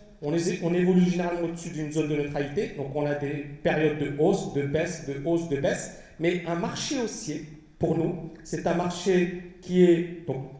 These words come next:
au-dessus, dont le R S I est au-dessus de la zone de neutralité. Et lorsqu'il baisse, généralement, il vient se poser autour de la zone des quarante, cinquante pour cent.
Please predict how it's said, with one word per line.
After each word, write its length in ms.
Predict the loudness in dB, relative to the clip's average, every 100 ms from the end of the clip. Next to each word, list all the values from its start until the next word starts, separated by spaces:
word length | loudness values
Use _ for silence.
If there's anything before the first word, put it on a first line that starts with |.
| -20 -20 4
au-dessus, 720 | 4 4 -2 -2 -2 -4 -6 -8 0
dont 140 | 4 6
le 200 | 8 6
R 100 | 4
S 160 | 0
I 40 | -2
est 180 | -2
au-dessus 240 | -4 -4 -2
de 60 |
la 120 | 0 2
zone 100 | 0
de 80 |
neutralité. 640 | 0 0 -4 -4 -6 -6 -10 -16 -12 -2
Et 60 |
lorsqu'il 420 | 0 0 -4 -6 2
baisse, 380 | 4 4 -2 -6
généralement, 560 | -2 0 0 0 0 -2
il 60 |
vient 100 | -4
se 160 | -4 -4
poser 420 | 0 0 2 0
autour 220 | 0 0
de 120 | 0
la 120 | 0 0
zone 200 | -2 -6
des 120 | -6
quarante, 320 | -6 -6 -8
cinquante 360 | -8 -8 -8 -8
pour 140 | -10
cent. 200 | -12 -16